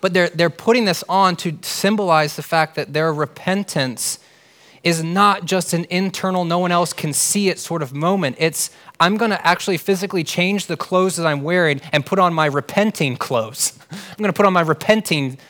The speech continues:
suit so that everyone will know what it is that I'm doing and so that I can actually do it properly."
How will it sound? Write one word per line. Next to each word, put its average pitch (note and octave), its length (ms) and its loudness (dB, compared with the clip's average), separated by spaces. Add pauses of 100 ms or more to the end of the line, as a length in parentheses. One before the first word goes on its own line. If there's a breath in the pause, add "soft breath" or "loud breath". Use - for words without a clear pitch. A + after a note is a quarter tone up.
(140 loud breath)
suit - 640 0 (340 loud breath)
so - 140 0
that F3+ 220 2
everyone G3+ 360 4
will F3+ 120 0
know E3+ 540 2
what F3+ 180 4
it F#3+ 80 2
is F3+ 160 2
that E3+ 100 -2
I'm D3+ 200 0
doing D3+ 420 0 (100)
and D3+ 100 -8
so E3+ 60 -6
that E3 100 -2
I D#3+ 100 4
can F#3 120 -2
actually F3 240 -2
do C#3+ 180 -2
it C#3+ 140 -2 (220 loud breath)
properly." C#3 600 0